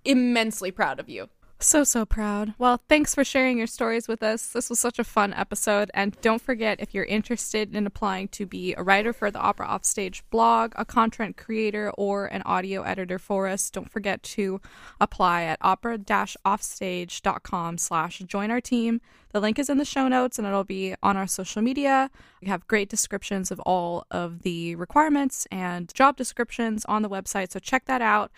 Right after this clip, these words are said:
Speaker 2: And if you're not already following us on Instagram, Facebook,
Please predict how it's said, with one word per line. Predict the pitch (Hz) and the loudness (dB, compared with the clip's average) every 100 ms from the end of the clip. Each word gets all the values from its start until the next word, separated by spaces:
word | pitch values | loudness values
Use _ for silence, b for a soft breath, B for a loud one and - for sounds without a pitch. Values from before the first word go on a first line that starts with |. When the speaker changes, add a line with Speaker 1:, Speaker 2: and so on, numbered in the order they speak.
| b b b | b b b
Speaker 2:
And | 226 | 0
if | 226 | 4
you're | 262 | 6
not | - - | 6 6
already | 254 254 247 247 | 2 0 -2 -4
following | - 262 262 254 254 | 6 6 6 2 2
us | 254 - - - b b b - | 2 2 0 -2 b b b 2
on | 214 208 - | 2 4 2
Instagram, | 240 - 226 226 220 | 2 2 -2 -2 0
Facebook, | - 226 - 196 185 | 0 -2 0 -2 -4